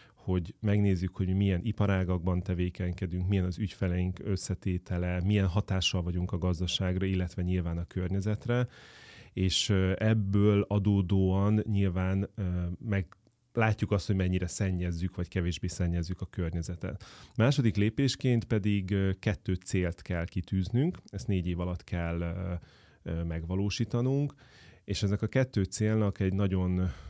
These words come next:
úgymond konkrét, abban az értelemben, mert konkrét célnak kell lenni, hogy nem csak így a levegőbe beszélünk, hogy majd valamit csinálunk x év múlva,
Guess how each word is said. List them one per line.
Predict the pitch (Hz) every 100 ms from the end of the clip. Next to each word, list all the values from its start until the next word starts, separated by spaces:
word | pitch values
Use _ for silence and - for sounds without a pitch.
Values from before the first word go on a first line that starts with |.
| - - - -
úgymond | 110 92 87
konkrét, | - 110 101 101 92
abban | 101 95
az | 90
értelemben, | 92 95 92 90
mert | 87
konkrét | - 90 92 -
célnak | 98 90 87
kell | 95 90
lenni, | 98 101 95
hogy | 92
nem | 90 92
csak | - 90
így | 87
a |
levegőbe | 90 87 87 87 85
beszélünk, | 87 - 90 87 85
hogy | 90
majd | 92 87
valamit | 87 90 87 -
csinálunk | - 87 87 87 87 85
x | -
év | 95 117
múlva, | 139 131 113 107